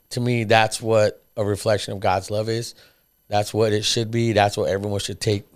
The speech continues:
notice of that. When you are walking his light, not just like, "Hey, I'm a Christian, I love Jesus." No, you live it. People see it. You know, I, the good friend of mine, one of my mentors told me, "Best message preached is without words."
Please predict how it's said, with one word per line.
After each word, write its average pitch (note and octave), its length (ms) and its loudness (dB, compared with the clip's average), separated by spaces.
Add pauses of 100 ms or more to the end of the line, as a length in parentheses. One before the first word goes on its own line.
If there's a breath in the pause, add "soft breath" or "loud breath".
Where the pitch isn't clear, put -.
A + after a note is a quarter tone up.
(100)
notice A2 500 2 (100)
of B2 300 6
that. C#3 320 6 (420 soft breath)
When G#2+ 240 -2
you C#3+ 480 4
are C3+ 200 10
walking A#2+ 680 4
his G#2 260 -2
light, G2+ 220 4
not A#2+ 180 2
just D3 140 4
like, D3+ 100 10
"Hey, F3+ 80 10
I'm F3+ 160 6
a - 20 6
Christian, F3 380 4
I D#3 60 4
love E3 220 4
Jesus." D#3+ 220 0
No, D#3 220 4
you C#3+ 220 2
live C3+ 240 4
it. - 200 -4 (220)
People - 220 -8
see C3 240 -2
it. - 180 -6 (640)
You G#2+ 160 -4
know, G#2 200 2
I, G#2+ 160 8
the A2 260 -2 (300)
good C3+ 160 4
friend C#3 180 4
of C3+ 80 2
mine, C3 220 6
one B2+ 100 4
of B2 60 2
my B2 120 4
mentors B2 460 0
told B2 180 0
me, A#2 100 -2
"Best A#2+ 280 4
message B2 400 0
preached A#2 340 -2
is G2 120 -8
without F#2+ 400 -6
words." - 420 -12